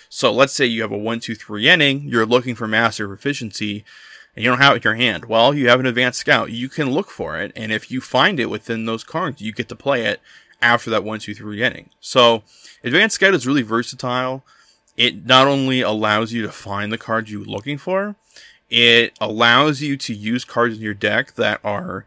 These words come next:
too situational to be used normally, but you can because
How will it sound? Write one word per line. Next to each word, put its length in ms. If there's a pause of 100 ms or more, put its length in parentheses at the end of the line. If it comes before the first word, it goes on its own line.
(200)
too 220
situational 1040 (380)
to 120
be 140
used 760
normally, 680 (340)
but 260
you 180
can 720
because 920